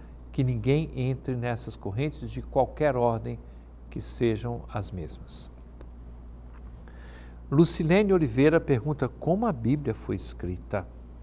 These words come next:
De vez em quando a gente encontra uma peça musical que fala assim, "a quatro mãos". A Bíblia foi escrita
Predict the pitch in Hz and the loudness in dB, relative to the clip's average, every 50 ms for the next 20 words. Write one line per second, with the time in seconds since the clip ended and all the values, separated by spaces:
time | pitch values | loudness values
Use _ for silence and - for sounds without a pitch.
0 | - - - - - - - - - - - - - - - - - - - - | -16 -16 -16 -16 -16 -16 -16 -16 -16 -16 -16 -16 -16 -16 -16 -16 -16 -14 -14 -14
1 | - - - - - - - 104 104 120 120 131 127 123 - 170 185 214 202 165 | -14 -14 -16 -16 -14 -12 -8 -4 -2 -2 -2 -2 -2 -2 -2 0 0 0 0 0
2 | - 151 131 - 143 139 120 131 123 117 110 - - - 131 127 113 - - 117 | -2 -6 -4 -2 -2 -2 0 -2 -2 -4 -4 -2 2 4 4 4 4 0 -4 -4
3 | 113 117 107 113 120 - - 123 131 156 170 175 - - 135 123 - - - 117 | -4 -4 -6 -8 -10 -8 0 6 6 6 6 6 2 -4 -8 -8 -8 -10 -12 -12
4 | - - - - - - - - - - - - 135 131 135 - - 120 107 110 | -12 -14 -16 -16 -16 -14 -10 -10 -10 -10 -2 0 0 0 0 -2 -4 -4 -4 -4
5 | 113 107 98 - - - - - - - - - - - - - - - - - | -6 -6 -8 -10 -12 -16 -16 -16 -16 -16 -18 -18 -18 -18 -18 -18 -16 -16 -16 -16
6 | - - - - - - - - - - - - - - - - - - - - | -16 -16 -16 -16 -16 -16 -16 -16 -16 -16 -16 -16 -16 -16 -16 -16 -16 -16 -16 -16
7 | - - - - - - - 113 110 107 - 156 160 160 180 165 170 - 123 117 | -16 -16 -16 -16 -12 -8 -6 -6 0 2 4 4 4 4 2 2 2 0 -2 -2
8 | - - - 156 151 - - | -2 -2 0 0 0 0 -2